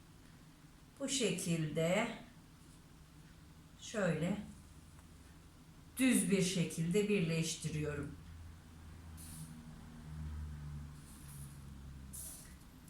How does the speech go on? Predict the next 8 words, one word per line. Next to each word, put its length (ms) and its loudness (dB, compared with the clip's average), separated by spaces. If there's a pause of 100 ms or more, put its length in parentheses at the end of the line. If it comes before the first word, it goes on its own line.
(120)
Evet. 520 4 (1900)
Gördüğünüz 800 12
gibi 460 8 (1800)
bu 100 0
şekilde 800 6 (720)
yakamız 600 6
ilerliyor 520 8
arkadaşlar. 800 0